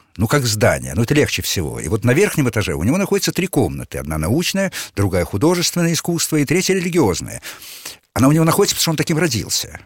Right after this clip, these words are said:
Понимаете, он может эту дверь закрыть. Он может туда поставить разных башков. Он может туда напихать чёрных кошек, э,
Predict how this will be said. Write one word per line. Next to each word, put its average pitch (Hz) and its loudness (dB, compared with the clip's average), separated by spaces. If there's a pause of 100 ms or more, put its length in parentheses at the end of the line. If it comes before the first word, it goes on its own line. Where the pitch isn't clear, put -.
Понимаете, - 0
он 123 2
может 160 0
эту 143 0
дверь 135 2
закрыть. 87 -2 (500)
Он 104 0
может 151 0
туда 151 2
поставить 135 2
разных 131 2
башков. 82 -4
Он 80 -4
может 143 -2
туда 139 2
напихать 139 0
чёрных 139 -2
кошек, 92 -2
э, 85 -10